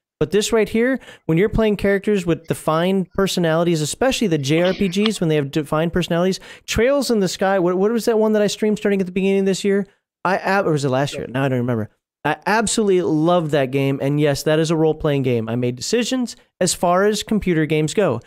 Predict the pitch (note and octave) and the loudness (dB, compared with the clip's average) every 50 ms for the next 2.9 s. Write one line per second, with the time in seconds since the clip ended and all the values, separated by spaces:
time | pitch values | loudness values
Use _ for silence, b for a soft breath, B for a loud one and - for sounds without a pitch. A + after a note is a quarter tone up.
0 | B B B - F3+ D#3 F3+ F3+ F#3+ F3+ - - F3 E3+ E3+ E3+ D3+ E3 - - | B B B 0 2 2 2 0 0 0 0 0 2 2 2 2 0 0 0 0
1 | - B2+ C3 C#3 E3+ F#3 - G#3+ G#3+ A3 - A#3+ A#3+ A#3+ A#3+ B3+ C4 B3+ C4 B3 | 0 0 0 -2 -2 -2 -2 -2 -2 0 0 0 0 0 0 -2 -2 -2 0 -2
2 | C4+ C#4 D4+ D4 B3+ - _ _ _ _ _ D#4+ D4+ C4+ F#3 C3+ B2+ | -2 -2 -4 -6 -10 -12 _ _ _ _ _ 0 2 2 2 0 -2